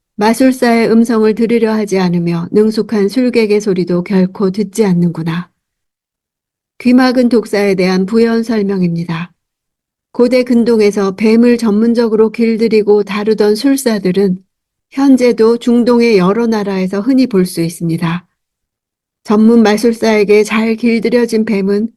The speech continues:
그의 말을 잘 알아듣기 때문에 사람을 물거나 해치지 않습니다. 그러나 마술사의 술법에 귀를 기울이지 않는 귀 막은 독사는 제어가 불가능하기 때문에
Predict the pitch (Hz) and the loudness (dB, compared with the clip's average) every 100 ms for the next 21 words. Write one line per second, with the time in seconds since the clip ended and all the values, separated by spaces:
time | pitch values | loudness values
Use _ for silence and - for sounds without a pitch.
0 | _ _ _ - 233 240 196 190 196 202 | _ _ _ 0 2 2 0 0 0 0
1 | 214 233 202 208 214 202 202 202 196 185 | -2 -2 -2 -4 -2 -2 -4 -2 0 0
2 | 185 190 202 240 233 226 220 208 196 226 | 0 -2 -2 -4 -2 0 0 2 0 0
3 | 220 214 220 247 277 254 214 170 170 - | 0 -2 0 -2 -4 -6 -4 -4 -4 -2
4 | 180 170 175 175 _ _ _ _ _ _ | -2 0 -2 -4 _ _ _ _ _ _
5 | _ _ _ 240 247 247 247 190 208 262 | _ _ _ 0 2 2 2 0 0 0
6 | 254 247 233 233 240 226 214 214 214 214 | 0 -2 0 0 -2 -2 -2 0 0 0
7 | 247 254 254 247 240 247 233 240 208 196 | 0 0 0 0 2 0 0 -2 -2 -2
8 | 208 214 208 - 240 233 240 233 233 226 | -2 -2 -6 -2 0 2 0 0 0 0
9 | 220 196 - 190 190 202 180 _ _ _ | -4 -6 -2 0 2 2 -2 _ _ _
10 | _ _ - 202 208 208 196 196 196 233 | _ _ -4 0 2 2 0 -2 0 0
11 | 240 233 220 196 190 185 170 170 165 165 | 2 0 0 -2 -4 -4 -4 -2 -4 -6